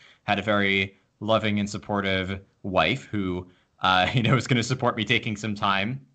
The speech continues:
to do it outside of my, my typical day job. So it just was a decision I decided to go for it. And I am,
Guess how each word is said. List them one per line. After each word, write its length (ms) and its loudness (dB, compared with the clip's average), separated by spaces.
to 100 -10
do 220 -4
it 80 0
outside 380 0
of 280 -8
my, 340 -2
my 120 -2
typical 640 -8
day 240 2
job. 440 -2
So 600 0
it 320 -4
just 260 -4
was 140 0
a 40 -6
decision 440 -2
I 120 2
decided 580 2
to 300 -2
go 160 2
for 260 -2
it. 100 -4
And 280 -2
I 160 6
am, 600 -2